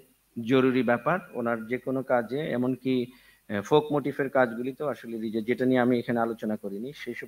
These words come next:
কাজেও ঋজু রেখা আমরা এই ছবিতে দেখতে পাচ্ছি। পরিশেষে শিল্পাচার্যের বাস্তববাদিতার এই নিরেট ও কঠিন, অর্থাৎ লালিত্য বর্জিত পন্থা খুঁজে পাওয়ার প্রেক্ষাপট নিয়ে আলোচনা অত্যাবশ্যক হয়ে ওঠে।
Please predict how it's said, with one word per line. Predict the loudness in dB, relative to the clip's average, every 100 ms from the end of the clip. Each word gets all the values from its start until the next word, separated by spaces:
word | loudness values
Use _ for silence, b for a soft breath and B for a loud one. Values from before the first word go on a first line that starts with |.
| 0
কাজেও | 0 2 0
ঋজু | 0 0 0
রেখা | 0 0 -4 -8 _ _ -8
আমরা | -4 -2 0
এই | -2 -4
ছবিতে | -6 -6 -6 -8
দেখতে | -10 -12
পাচ্ছি। | -16 -16 -18 -20 b b b
পরিশেষে | 6 8 6 4 2
শিল্পাচার্যের | 2 0 2 4 6 6 6
বাস্তববাদিতার | 8 8 8 0 4 4 4 2 0
এই | 2 2 2
নিরেট | 4 4 4 4 0 -10
ও | -8 -2
কঠিন, | -2 0 -6 -6 -6
অর্থাৎ | -4 2 0 0 _ _ b b b
লালিত্য | 10 10 10 4 0
বর্জিত | 2 4 2 2 0
পন্থা | 2 2 2 2 0 0 -6 _ -6
খুঁজে | -2 2
পাওয়ার | 4 4 4
প্রেক্ষাপট | 0 -2 -2 -4 -4 -4
নিয়ে | -6
আলোচনা | -2 2 2 0 -2 -2 -4 b b b
অত্যাবশ্যক | -4 4 6 6 0 -4
হয়ে | 0 -2
ওঠে। | -2 -6